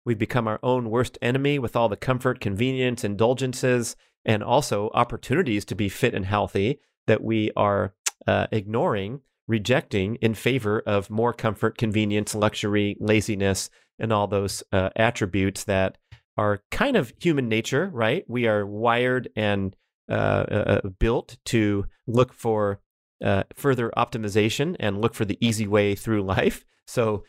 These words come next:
you don't have to, uh, scold yourself too hard, but we have to, you know, kind of look at a big picture here,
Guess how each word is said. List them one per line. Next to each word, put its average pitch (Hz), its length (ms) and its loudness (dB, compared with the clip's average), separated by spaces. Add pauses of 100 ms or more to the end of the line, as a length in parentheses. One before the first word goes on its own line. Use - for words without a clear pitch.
(140)
you 123 100 0
don't 120 180 2
have 110 280 0
to, 101 300 0
uh, 98 140 2
scold 127 420 -2
yourself 107 360 -2
too 123 220 -2
hard, 151 320 -2 (360)
but - 280 0
we 113 140 -4
have 127 240 -2
to, 117 320 0
you 120 100 -2
know, 107 160 2
kind 143 220 0
of 113 80 -6
look 156 180 2
at 175 60 0
a 113 60 2
big 120 200 -4
picture 123 320 0
here, 104 380 0